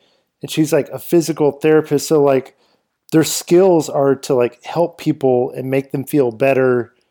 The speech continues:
but yet they're also drawn in to, like, pain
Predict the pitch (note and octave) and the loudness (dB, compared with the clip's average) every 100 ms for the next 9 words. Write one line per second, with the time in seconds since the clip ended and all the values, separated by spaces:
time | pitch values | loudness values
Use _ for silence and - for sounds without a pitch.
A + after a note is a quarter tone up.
0 | _ _ C#3+ C#3 C#3 C#3 C#3 C3 _ - | _ _ -2 2 0 0 -4 -4 _ -2
1 | C#3+ C#3 D3 B2 B2+ B2+ B2 B2 B2+ B2 | 0 0 -2 -2 -4 -2 -2 -2 -2 -4
2 | A2+ _ _ _ _ - D3 A#2+ A#2+ A2+ | -10 _ _ _ _ -4 -2 2 0 -2
3 | - _ - D#3+ C#3 B2 B2 A#2 | -12 _ -8 -4 -4 -4 -6 -8